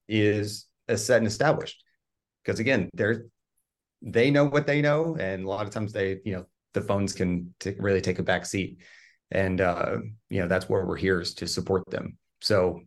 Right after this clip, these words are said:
you know, obviously government, uh, medical, we actually service several hospitals, um, you know, and, you know, emergency facilities, um, you know, healthcare, we're hipaa certified. Um, we're also, uh, P C I compliant as well.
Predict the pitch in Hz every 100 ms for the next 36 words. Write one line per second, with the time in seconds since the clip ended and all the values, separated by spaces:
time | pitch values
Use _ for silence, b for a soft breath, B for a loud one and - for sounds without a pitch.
0 | - 104 92 107 - - 113 127 127 -
1 | b b b _ - 104 95 92 98 107
2 | 123 131 135 110 90 - 92 107 101 110
3 | 110 98 101 110 - 139 139 143 - b
4 | b b - 101 98 95 92 92 92 90
5 | - 104 95 95 92 92 95 95 90 95
6 | 98 113 113 113 110 110 117 117 127 123
7 | - - 95 92 90 92 90 - 98 92
8 | 107 - 110 110 104 90 87 98 110 101
9 | 101 - _ - 117 110 110 107 101 107
10 | _ _ _ _ _ _ _ _ _ -
11 | 104 98 92 95 90 - 110 104 104 110
12 | 98 98 98 95 92 113 110 104 107 110
13 | 110 110 107 98 98 95 113 127